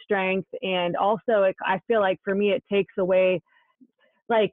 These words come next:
if I'm not doing it right, then, you know, the devil, the enemy is on me, like, "You're not doing it right. You better just quit now." You can just get back on the wheel and do it again. But all that to say, like, I, I've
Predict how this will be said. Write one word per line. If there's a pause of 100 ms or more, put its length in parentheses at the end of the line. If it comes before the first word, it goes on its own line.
(140)
if
I'm
not
doing
it
right, (220)
then,
you
know,
the
devil,
the
enemy
is
on
me,
like,
"You're
not
doing
it
right.
You
better
just
quit
now." (460)
You
can
just
get
back
on
the
wheel
and
do
it
again.
But (300)
all
that
to
say,
like, (380)
I, (120)
I've